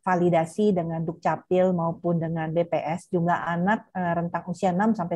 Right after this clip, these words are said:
sebelas tahun ini diperkirakan ada antara dua puluh lima juta sampai dua puluh enam juta, eh, termasuk anak yang berada di, eh, sektor pendidikan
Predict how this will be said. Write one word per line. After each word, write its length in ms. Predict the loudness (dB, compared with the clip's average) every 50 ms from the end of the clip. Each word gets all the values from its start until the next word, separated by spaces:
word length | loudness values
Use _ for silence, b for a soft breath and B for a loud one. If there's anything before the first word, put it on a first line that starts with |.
| -6
sebelas 240 | -4 -2 -2 -2 -2
tahun 240 | -2 -4 -4 -4 -2
ini 240 | -2 0 0 0 -2
diperkirakan 640 | -4 -6 -6 -4 -4 -4 -2 -2 -2 -2 -2 -4
ada 320 | -6 -8 -4 -2 0 0 -2 -4 B B B B B B -4
antara 560 | -4 -2 0 0 2 4 4 4 4 4 2
dua 320 | 2 2 2 2 2 0
puluh 320 | 0 -2 -2 0 0 0 0
lima 240 | 0 0 0 0 -2
juta 320 | -2 -4 0 0 0 0
sampai 240 | 0 -2 -4 -2 -4
dua 240 | -4 -2 -2 -2 -4
puluh 320 | -2 0 2 2 2 2 0 -2
enam 240 | -2 0 0 0
juta, 320 | 0 0 0 0 0 -2 -2 B B B B B B B B
eh, 340 | 0 2 2 4 2 2 0 0
termasuk 400 | 0 0 0 0 0 0 -2 -2
anak 320 | 0 -2 2 2 2 2 0 -2
yang 80 | -2
berada 400 | 0 0 0 0 0 0 0 0 -2 0
di, 480 | 0 2 2 4 4 4 2 0 0 -2
eh, 320 | -4 -4 -2 -2 -2 -2
sektor 320 | -4 -6 -6 -2 -2 -2
pendidikan 480 | 0 0 0 0 0 0 -2 -4 -4 -8